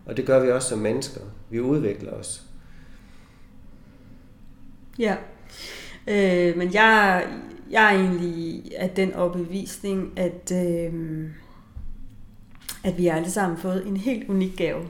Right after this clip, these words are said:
Speaker 1: Hmm.
Speaker 2: Øh, der er noget, nogen, der har fået gaven at kunne male, der er nogen, der har fået gaven at kunne, kunne komponere smuk musik,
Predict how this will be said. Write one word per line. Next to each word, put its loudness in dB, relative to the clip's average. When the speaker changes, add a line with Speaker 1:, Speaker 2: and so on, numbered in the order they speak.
Speaker 1:
Hmm. -6
Speaker 2:
Øh, 2
der 0
er 2
noget, 0
nogen, -4
der 2
har 0
fået -6
gaven 0
at -4
kunne -6
male, 0
der -2
er 0
nogen, 0
der -2
har -4
fået -6
gaven 0
at -4
kunne, -4
kunne 0
komponere 0
smuk -2
musik, 0